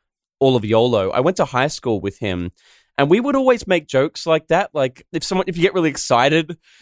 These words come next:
just, like, start punching the wall or punching the ground. Like, I think we did it, uh, jokingly, and I, 'cause we're basically, like, we, I mean, you can get a pretty good idea of what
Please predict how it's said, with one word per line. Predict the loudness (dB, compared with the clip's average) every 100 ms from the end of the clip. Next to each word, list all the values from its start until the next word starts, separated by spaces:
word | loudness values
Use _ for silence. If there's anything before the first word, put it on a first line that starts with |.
| -8
just, | -4
like, | -4
start | 0 -2 -2
punching | -4 -4 -2 -2
the | -2
wall | 2 2 4 2
or | -4
punching | -4 -6 -4 -2
the | -2
ground. | 0 0 2 0 -2 -6 _ _ _
Like, | -6
I | -2 -4
think | -2
we | -2
did | -2 2 4
it, | 4 2 _
uh, | 0 2 2 -2 -14
jokingly, | -4 -2 -2 -2 0 2 2 0 -6 _ _ _ _
and | -2 -2 -2 -2
I, | -2 -2 -8
'cause | -4
we're | -2 2
basically, | 2 0 -6 -4 0
like, | -2 -2
we, | -4 -4 _
I | 0
mean, | 0
you | 0
can | 0
get | 0
a | 0
pretty | -4 -6
good | 0 0
idea | 0 -2 -4
of | -4 -6
what | -10